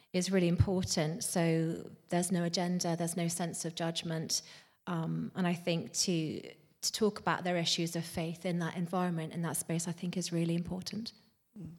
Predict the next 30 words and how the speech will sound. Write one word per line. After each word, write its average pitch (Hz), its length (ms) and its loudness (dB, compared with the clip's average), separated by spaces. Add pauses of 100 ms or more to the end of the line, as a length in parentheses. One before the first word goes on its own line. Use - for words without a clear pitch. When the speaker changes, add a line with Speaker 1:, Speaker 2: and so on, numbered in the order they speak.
(1000)
Speaker 2:
Yes, 190 320 -2
and, 185 120 2
and 214 240 6
in 202 240 8
fact, 202 400 0
I 185 40 4
would 185 120 8
agree 196 240 4
with 180 140 4
Helen, 190 320 6
but 170 160 4
also, 208 240 8
of 175 100 0
course, 190 220 4
a - 20 4
lot 196 180 6
of 196 120 2
our 180 80 6
clients 170 480 2 (120)
aren't 175 300 0
coming 170 260 4
from 170 160 0
a 165 40 4
spiritual 170 480 2
background 160 500 2
or 160 80 6
wanting 175 380 4
to 160 160 2
at 151 160 -2
all. 151 320 2